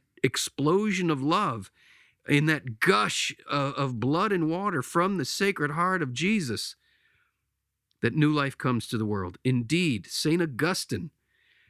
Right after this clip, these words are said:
said that the cross was the marriage bed of Christ the bridegroom. And he said that this flow of blood and water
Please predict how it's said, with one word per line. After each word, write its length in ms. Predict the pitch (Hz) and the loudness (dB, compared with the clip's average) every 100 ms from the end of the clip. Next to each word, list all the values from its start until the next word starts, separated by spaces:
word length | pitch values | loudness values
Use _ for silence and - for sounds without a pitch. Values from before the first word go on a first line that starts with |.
| _ | _
said 600 | - - 185 147 98 95 - _ _ - | -6 0 2 2 -2 -10 -20 _ _ -4
that 200 | 123 - | -4 -2
the 60 | 113 | -4
cross 640 | - 156 175 185 - - - | 0 0 0 -4 -6 -10 -6
was 560 | 143 156 175 175 - - | -2 0 0 -2 -6 -4
the 100 | 127 | -4
marriage 640 | 120 127 160 190 180 147 127 | 0 2 2 2 0 -4 0
bed 320 | 156 180 175 | 0 0 -4
of 140 | 123 - | -6 0
Christ 380 | 156 165 - | 0 0 -2
the 80 | 151 | -4
bridegroom. 640 | 147 151 170 151 107 85 - _ _ _ _ _ _ _ _ 139 | 0 0 0 -2 -4 -6 -12 _ _ _ _ _ _ _ _ 2
And 120 | 143 | 4
he 60 | |
said 400 | 139 - 175 175 | 2 0 0 2
that 180 | 143 - | 0 0
this 200 | 131 - | 0 0
flow 460 | - - 165 185 180 | -4 0 2 2 0
of 180 | 135 123 | -2 0
blood 260 | 151 175 | 0 2
and 180 | 165 139 | 0 0
water 480 | 143 175 147 92 | 0 0 -2 -4